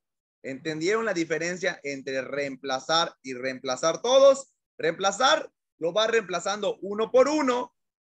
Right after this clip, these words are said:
Reemplazar todos lo reemplaza todas las palabras de Canadá al mismo tiempo. ¿Estamos de acuerdo?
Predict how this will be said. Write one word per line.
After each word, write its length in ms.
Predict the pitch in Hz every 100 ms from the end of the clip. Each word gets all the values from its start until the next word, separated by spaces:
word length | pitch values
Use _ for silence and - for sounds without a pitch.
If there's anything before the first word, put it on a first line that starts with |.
| _
Reemplazar 640 | 156 190 180 196 202 240 233
todos 480 | 240 247 262 247 _
lo 160 | 156 165
reemplaza 800 | 170 165 202 220 214 233 220 - _
todas 440 | - 180 214 226 226
las 160 | 170
palabras 540 | - 143 156 180 180 151
de 120 | 123
Canadá 640 | 127 127 131 180 233 - -
al 240 | 156 160
mismo 520 | 175 196 175 170 165 -
tiempo. 520 | 139 113 95 - - _ _ _ _ _
¿Estamos 640 | 120 123 160 190 185 - -
de 80 |
acuerdo? 540 | 151 240 277 294 302